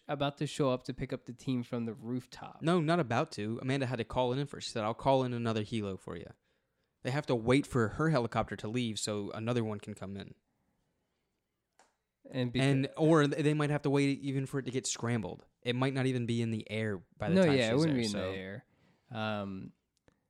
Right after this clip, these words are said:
Speaker 1: but it's not like, it's like, it's like Harley Quinn knew, one, that Suicide Squad would take stairs to come down because they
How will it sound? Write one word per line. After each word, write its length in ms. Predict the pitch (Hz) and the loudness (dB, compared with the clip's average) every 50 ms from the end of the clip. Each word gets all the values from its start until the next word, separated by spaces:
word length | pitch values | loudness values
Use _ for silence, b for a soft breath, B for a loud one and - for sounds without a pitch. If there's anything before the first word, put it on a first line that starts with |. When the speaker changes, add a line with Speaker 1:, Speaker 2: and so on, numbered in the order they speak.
| _ _ _ _ - | _ _ _ _ 0
Speaker 1:
but 220 | 131 131 131 117 - | 2 2 2 2 0
it's 160 | 135 127 - | -4 -4 0
not 140 | 160 151 151 | 0 2 2
like, 260 | 156 143 135 123 - _ _ _ _ _ _ _ _ _ _ _ _ _ _ _ _ - | 2 0 -2 -2 -8 _ _ _ _ _ _ _ _ _ _ _ _ _ _ _ _ -12
it's 200 | 233 143 - - | -12 -12 -6 -2
like, 300 | 151 143 139 127 - - _ _ _ _ _ _ _ _ _ _ _ _ _ _ - | 0 0 0 0 -4 -12 _ _ _ _ _ _ _ _ _ _ _ _ _ _ -14
it's 180 | - 156 - - | -12 -8 -4 -4
like 140 | 147 127 | -4 -2
Harley 220 | - 160 175 185 185 | 0 0 2 2 2
Quinn 320 | - 202 180 147 127 123 | 2 2 2 4 4 4
knew, 400 | 127 127 131 135 139 147 156 151 - | 4 4 4 4 4 2 2 0 -2
one, 500 | - 120 120 120 120 120 127 143 156 - - - | -4 -2 0 2 2 2 2 0 -2 -6 -8 -6
that 180 | 135 120 113 - - - | -6 -6 -6 -8 -12 -8
Suicide 460 | - 135 135 127 - - 127 120 117 | -2 -2 -2 0 0 -2 -4 -4 -4
Squad 300 | - - 123 120 120 117 | -4 -4 -2 -2 -2 -4
would 160 | 113 110 - | -6 -10 -10
take 240 | - - 113 - - | -8 -10 -10 -10 -12
stairs 420 | - - - 117 117 120 117 113 - | -12 -8 -4 -4 -2 -2 -4 -4 -8
to 120 | - 135 | -12 -12
come 260 | - - 120 113 113 | -8 -6 -4 -4 -4
down 340 | 104 113 110 110 110 110 117 | -4 -4 -4 -4 -4 -4 -4
because 260 | 117 117 117 120 113 117 | -6 -6 -6 -6 -6 -6
they 120 | 110 107 | -4 -4